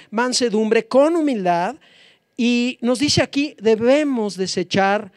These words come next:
la inmundicia. Esto equivale a como si tuviéramos una vestimenta, eh, sucia, toda asquerosa, de, llena de pecado, y despojarnos, quitarnos esos vestidos para poder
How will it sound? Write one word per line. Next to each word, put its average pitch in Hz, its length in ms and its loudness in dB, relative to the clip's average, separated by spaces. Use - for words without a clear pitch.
la 180 280 0
inmundicia. 185 880 -2
Esto 320 500 0
equivale 247 800 -2
a 208 140 0
como 202 380 -2
si 196 140 -4
tuviéramos 269 540 -2
una 254 360 -2
vestimenta, 190 1080 -2
eh, 185 320 -2
sucia, 254 680 2
toda 240 340 2
asquerosa, 185 1040 2
de, 185 280 0
llena 247 380 4
de 277 100 2
pecado, 185 580 0
y 208 140 -2
despojarnos, 226 800 2
quitarnos 311 580 0
esos 277 300 -4
vestidos 208 640 0
para 226 280 0
poder 226 720 2